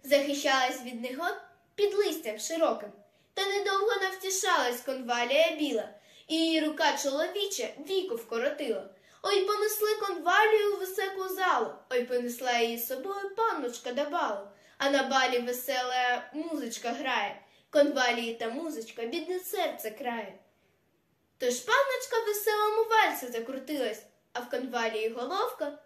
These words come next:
пов'яла, схилилась. Промовила конвалія: «Прощай, гаю милий, і ти дубий мій високий, друже мій єдиний».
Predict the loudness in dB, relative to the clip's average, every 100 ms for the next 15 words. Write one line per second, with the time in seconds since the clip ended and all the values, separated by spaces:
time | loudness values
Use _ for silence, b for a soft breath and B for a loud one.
0 | -2 0 2 2 4 4 2 -2 -6 -6
1 | -2 0 2 0 -2 -6 -20 b b b
2 | 2 4 6 4 4 4 2 -2 -2 2
3 | 4 4 0 -6 -16 b b 4 6 6
4 | 6 6 6 4 6 6 6 2 -2 -2
5 | -2 -2 -4 -6 -12 0 6 6 6 4
6 | 8 10 8 2 2 -2 -2 -4 2 6
7 | 6 4 -4 -2 2 2 0 -4 -4 -4
8 | -4 -4 -2 -2 -4 -12